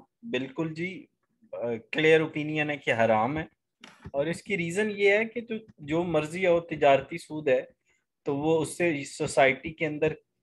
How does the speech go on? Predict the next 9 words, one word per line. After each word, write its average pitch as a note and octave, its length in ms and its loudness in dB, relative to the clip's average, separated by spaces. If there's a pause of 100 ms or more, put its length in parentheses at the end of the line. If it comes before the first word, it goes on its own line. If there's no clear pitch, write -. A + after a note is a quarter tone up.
(100)
corruption D3+ 500 2
बढ़ती B2 440 0
है, B2+ 200 -2 (580)
उसकी B2 300 -12
वजह C3 320 2
से C3+ 240 -2
society B2+ 720 0
के D3 140 -8
अंदर C#3 440 2